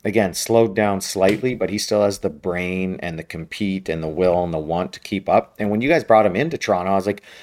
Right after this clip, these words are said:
"Why are they not using him more at the start?" Right? You were playing certain players, and I remember talking about it on the radio. I'm like, "You guys gotta get Gio out there more.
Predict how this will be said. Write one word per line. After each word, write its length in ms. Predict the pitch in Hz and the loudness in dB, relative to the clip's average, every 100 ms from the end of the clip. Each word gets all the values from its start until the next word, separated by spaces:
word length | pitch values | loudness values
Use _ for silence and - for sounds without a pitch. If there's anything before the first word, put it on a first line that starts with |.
| - | -16
"Why 200 | - 113 | -2 2
are 80 | 196 | 4
they 200 | 220 190 | 6 6
not 300 | 117 117 - 98 | 4 2 0 0
using 360 | 107 143 117 | 0 2 0
him 140 | 95 85 | -2 -4
more 220 | 80 76 | -8 -10
at 120 | - | -12
the 60 | - | -10
start?" 380 | - 73 - _ _ _ _ _ _ | -8 -10 -12 _ _ _ _ _ _
Right? 240 | 98 123 | 0 0
You 100 | 135 | 2
were 80 | 120 | -2
playing 280 | 113 156 165 | -2 -4 -4
certain 260 | - 139 98 | 0 0 2
players, 360 | 123 131 107 | 4 4 4
and 60 | 98 | 2
I 20 | |
remember 200 | 101 104 | -2 -2
talking 300 | 101 104 101 | 0 0 2
about 160 | 98 98 | 0 0
it 60 | |
on 80 | 98 | -2
the 80 | 85 | 0
radio. 240 | 98 110 | 0 0
I'm 40 | 82 | -2
like, 160 | 85 | -10
"You 120 | 104 | -8
guys 160 | 147 147 | -4 -2
gotta 160 | 131 107 | -2 -2
get 340 | 95 117 98 | -2 -2 -2
Gio 420 | - 110 120 98 | -4 4 6 6
out 180 | 98 - | 4 2
there 140 | 95 | -4
more. 440 | 85 95 120 87 | -2 2 4 4